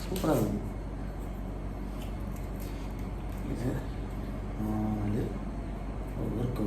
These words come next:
ஒரு ஸ்டெம்ல நாலு. பாத்தீங்கன்னா கைஸ், இதான் இப்படி தான் நம்ம ரூம்ல தான் செட் பண்ண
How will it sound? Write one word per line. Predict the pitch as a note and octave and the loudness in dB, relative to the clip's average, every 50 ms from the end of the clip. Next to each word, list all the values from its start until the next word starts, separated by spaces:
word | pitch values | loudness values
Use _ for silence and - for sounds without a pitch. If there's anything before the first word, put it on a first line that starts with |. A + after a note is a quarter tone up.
| G2+ G2+ | 2 4
ஒரு | - B2+ B2 | 4 4 4
ஸ்டெம்ல | C3 - - - B2+ C#3 C3+ A#2 G#2+ | 4 2 2 4 6 6 6 6 4
நாலு. | G#2+ G#2 A2 A2+ G#2+ G2+ F#2+ G2 - - - - - - - - - - - - - - - - - - | 4 2 2 4 2 2 2 0 -2 -2 -2 -2 -2 -2 -2 -2 -2 -2 -2 -2 -2 -2 -2 -2 0 0
பாத்தீங்கன்னா | - - - - - C#3+ C3+ | 0 0 0 2 2 2 2
கைஸ், | D3 D#3 D3+ D3 B2+ | 2 2 2 4 6
இதான் | C3 C#3 C3+ C3+ B2+ A#2+ A#2+ B2 | 8 8 8 10 8 8 6 4
இப்படி | - - - D3 | 4 4 6 8
தான் | D3+ D#3 D3+ | 10 10 10
நம்ம | D3 C#3+ B2 B2+ | 10 8 8 8
ரூம்ல | B2+ B2+ C3 C3 C3+ C3 | 8 8 8 8 8 8
தான் | C3 - - | 6 4 2
செட் | A#2 A2+ - | 2 2 4
பண்ண | B2+ B2+ B2 | 4 6 6